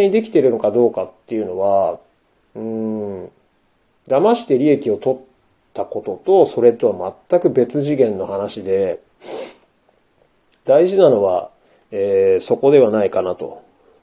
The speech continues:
うーん、まあ、どういうね、社員教育をしているのかは、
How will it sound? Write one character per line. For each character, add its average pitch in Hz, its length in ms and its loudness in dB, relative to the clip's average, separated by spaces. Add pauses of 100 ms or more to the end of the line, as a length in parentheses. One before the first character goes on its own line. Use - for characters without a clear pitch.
(400)
う 104 40 -16
ー 101 360 -12
ん、 - 20 -12
ま 123 100 0
あ、 117 60 0
ど 143 160 8
う 139 40 8
い 110 140 4
う 107 40 0
ね、 151 280 0 (200)
社 - 160 -8
員 101 140 -12
教 107 160 -6
育 98 200 -12
を - 40 -14
し - 80 -20
て 120 100 -4
い 117 40 2
る 117 100 2
の 101 100 -2
か 95 120 -6
は、 90 200 -6